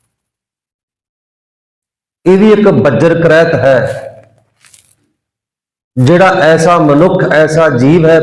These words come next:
ਭਾਵੇਂ ਇਸਤਰੀ ਹੋਵੇ, ਭਾਵੇਂ ਮਰਦ ਹੋਵੇ,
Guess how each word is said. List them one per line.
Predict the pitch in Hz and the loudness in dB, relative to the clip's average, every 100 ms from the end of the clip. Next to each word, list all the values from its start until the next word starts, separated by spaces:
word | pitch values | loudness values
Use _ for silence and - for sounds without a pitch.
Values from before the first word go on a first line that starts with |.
| 165 | 0
ਭਾਵੇਂ | 147 131 151 | -2 0 -2
ਇਸਤਰੀ | 151 147 - 185 190 | 0 -2 -2 0 2
ਹੋਵੇ, | 190 139 156 | 2 2 0
ਭਾਵੇਂ | 156 147 131 139 | 0 -2 0 0
ਮਰਦ | 131 143 170 160 | 2 2 0 0
ਹੋਵੇ, | 143 143 185 175 | 0 0 -2 -4